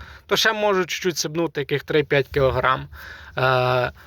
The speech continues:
а спеціального трактора ганяти, як то є люди там суто карбаміду накалатає і буде їздити по тому полі, тішитись тим карбамідом, що він там поможе, я ні.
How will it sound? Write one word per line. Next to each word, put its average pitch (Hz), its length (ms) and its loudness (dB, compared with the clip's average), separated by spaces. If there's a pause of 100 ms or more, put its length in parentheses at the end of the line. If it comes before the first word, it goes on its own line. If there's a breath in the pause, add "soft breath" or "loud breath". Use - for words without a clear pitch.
(280 loud breath)
а 143 420 4
спеціального 202 580 -6
трактора 175 400 -6
ганяти, 165 380 -2
як 135 100 -8
то 156 120 0
є 147 120 4
люди 147 220 2
там 135 460 0
суто 156 300 -2
карбаміду 143 480 2
накалатає 143 720 4
і 143 60 -2
буде 139 220 -2
їздити 147 380 -4
по 147 100 -10
тому 143 240 -2
полі, 143 300 4
тішитись 143 500 0
тим 139 140 -4
карбамідом, 139 560 0
що 143 120 -2
він 139 80 0
там 135 160 0
поможе, 139 680 4
я 135 480 2
ні. 127 280 -6